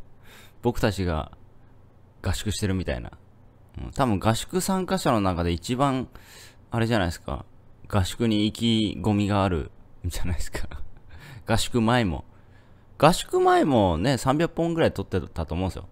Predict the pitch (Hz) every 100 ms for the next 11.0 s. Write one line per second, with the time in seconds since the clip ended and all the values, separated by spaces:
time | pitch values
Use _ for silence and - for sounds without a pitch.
0 | - - - - - - - - - -
1 | - - 175 262 349 - - 339 339 247
2 | - - - 110 98 78 - 113 147 160
3 | - 170 139 82 - - 64 - - -
4 | - - - - - 85 90 87 - -
5 | - - - - - - - - - -
6 | - 185 170 - 160 170 226 220 214 127
7 | 113 120 127 113 101 101 - 113 123 123
8 | 123 135 131 95 90 92 92 - 110 78
9 | 67 - - - - - - 135 - 139
10 | 160 165 185 165 117 90 - - -